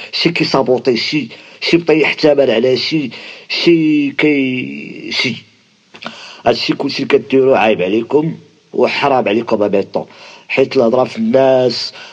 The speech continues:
الحقره في الناس، آه، التعيب في الناس، كلشي، كلشي هادشي حرام.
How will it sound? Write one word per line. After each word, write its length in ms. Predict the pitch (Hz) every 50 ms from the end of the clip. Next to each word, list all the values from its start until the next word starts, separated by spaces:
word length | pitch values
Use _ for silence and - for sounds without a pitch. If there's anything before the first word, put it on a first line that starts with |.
| - -
الحقره 420 | 110 107 - 131 120 - 131 127 123
في 140 | 117 - 110
الناس، 580 | 113 113 127 127 127 123 120 117 110 110 - - - - - - - -
آه، 600 | 131 135 135 131 131 131 131 131 131 127 127 123 123 127 123 120 120 117 117 113 110 110 107 104
التعيب 460 | 104 - - 120 127 131 127 127 113
في 120 | - -
الناس، 520 | 107 104 113 127 131 131 123 120 110 - -
كلشي، 420 | - 135 131 117 - - - 127
كلشي 640 | 123 - 135 139 131 123 120 113 - - 127 107 104
هادشي 280 | 101 101 - - 113
حرام. 360 | 101 - 95 104 101 95 90